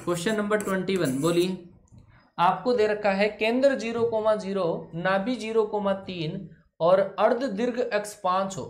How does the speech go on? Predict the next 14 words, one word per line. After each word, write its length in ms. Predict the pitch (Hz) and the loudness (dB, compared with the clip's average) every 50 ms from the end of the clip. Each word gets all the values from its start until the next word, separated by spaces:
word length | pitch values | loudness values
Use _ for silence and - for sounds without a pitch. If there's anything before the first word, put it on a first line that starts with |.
| - - 180 | -8 -4 -4
अब 100 | 175 170 | -4 -2
ये 120 | 180 214 220 | -2 -6 -4
question 380 | - 220 208 - - 233 233 | -4 -6 -6 -4 -4 -4 -4
भी 60 | 233 240 | -4 -4
देखो, 200 | 202 240 233 277 | -4 -2 -2 -4
दिमाग 500 | - - 156 156 175 175 190 202 208 202 | -6 -4 -4 -2 0 2 2 2 2 2
लगाने 320 | 214 208 196 208 214 226 233 | 2 2 4 2 2 2 2
का 60 | 240 | 2
ही 80 | 240 240 | 0 0
question 320 | 240 240 220 - 220 214 | -2 -4 -6 -6 -6 -4
है, 120 | 247 277 247 180 - - - _ _ - 175 | -4 -6 -6 -8 -10 -12 -18 _ _ -8 -4
हैं? 160 | 185 226 247 269 247 - - _ _ _ _ _ _ _ _ _ _ - | -4 -2 -2 -4 -6 -12 -18 _ _ _ _ _ _ _ _ _ _ -2
<laughs> 760 | 233 202 - - 220 208 - - - - - - - - - - _ _ _ _ _ _ _ _ _ _ _ _ _ - | -2 -2 -2 -4 -8 -8 -8 -10 -12 -14 -14 -14 -16 -18 -20 -20 _ _ _ _ _ _ _ _ _ _ _ _ _ -8
हाँ, 500 | 151 147 143 131 117 113 117 113 - - | -4 -4 -2 -4 -4 -6 -10 -12 -14 -16